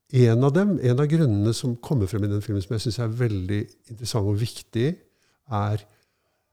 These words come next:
kjærligheten er en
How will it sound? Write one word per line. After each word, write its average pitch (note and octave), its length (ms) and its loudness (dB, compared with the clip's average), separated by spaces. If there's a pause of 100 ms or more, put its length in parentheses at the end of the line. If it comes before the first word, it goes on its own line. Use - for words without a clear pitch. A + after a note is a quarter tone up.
(520)
kjærligheten G#2+ 1200 0 (160)
er B2 160 2
en B2+ 100 0